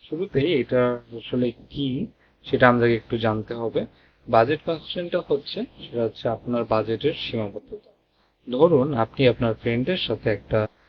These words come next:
ট্যুরের প্ল্যান করলেন, তো আপনার ফ্রেন্ডরা চাচ্ছে যে তারা সেন্ট মার্টিনে যাবে, আর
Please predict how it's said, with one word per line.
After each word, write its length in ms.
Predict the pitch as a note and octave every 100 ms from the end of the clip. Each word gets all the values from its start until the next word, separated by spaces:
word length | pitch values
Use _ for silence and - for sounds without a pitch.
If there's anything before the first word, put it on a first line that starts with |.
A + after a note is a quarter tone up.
| _ _
ট্যুরের 460 | - B2+ A#2+ A#2+ A2+ - - _ _ _ _ _ _ _ _
প্ল্যান 280 | A#2+ A#2 A2+
করলেন, 420 | A2 A#2 G#2+ E3 B3+ _ _ _ _ -
তো 60 | A2
আপনার 300 | - A#2 G#2+
ফ্রেন্ডরা 320 | B2 A#2 A#2+
চাচ্ছে 340 | B2 A2 B2
যে 160 | A#2 A#2
তারা 260 | A2+ A2+
সেন্ট 240 | A2 B2 A#2+
মার্টিনে 320 | A#2 B2+ C3+
যাবে, 320 | E3 E3+ A2
আর 200 | G#2+ G#2+